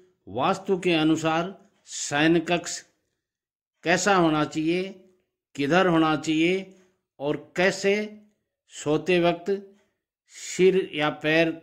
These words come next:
रखने चाहिए। बंधुओं, बेडरूम यानी शयन कक्ष की व्यवस्था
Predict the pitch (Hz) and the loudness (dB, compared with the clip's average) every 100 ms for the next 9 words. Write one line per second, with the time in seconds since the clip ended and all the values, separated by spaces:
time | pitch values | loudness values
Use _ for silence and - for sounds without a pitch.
0 | - 139 147 156 151 - 113 82 71 _ | -14 -8 -4 -2 -2 -2 -12 -14 -18 _
1 | _ _ _ _ _ _ _ _ _ _ | _ _ _ _ _ _ _ _ _ _
2 | _ _ _ _ _ 113 143 165 180 196 | _ _ _ _ _ -4 0 2 2 0
3 | 202 - _ _ _ _ _ - 101 143 | -4 -16 _ _ _ _ _ -20 -2 2
4 | 165 156 180 180 151 147 151 175 170 - | 2 4 4 6 4 2 2 2 0 -2
5 | 147 160 185 185 196 196 - 190 165 156 | 0 2 2 0 -4 -6 -6 0 2 2
6 | 160 160 175 170 180 - | 0 0 -2 -2 -4 -10